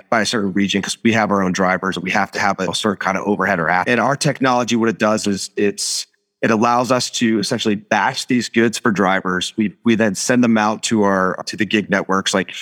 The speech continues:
your Uber, Lyfts, DoorDashes, Roadies of the world. And this allows them then to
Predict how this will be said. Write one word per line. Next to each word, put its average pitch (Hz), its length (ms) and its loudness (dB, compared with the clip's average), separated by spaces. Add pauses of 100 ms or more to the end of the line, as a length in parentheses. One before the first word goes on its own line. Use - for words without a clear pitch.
(160)
your 107 220 0
Uber, 113 280 2
Lyfts, 110 560 0
DoorDashes, 104 920 0
Roadies 101 520 2
of 95 120 2
the 101 60 2
world. 101 440 0 (120)
And 110 440 0 (320)
this 120 160 -2
allows 127 360 0
them 113 180 0
then 107 240 0
to 107 420 0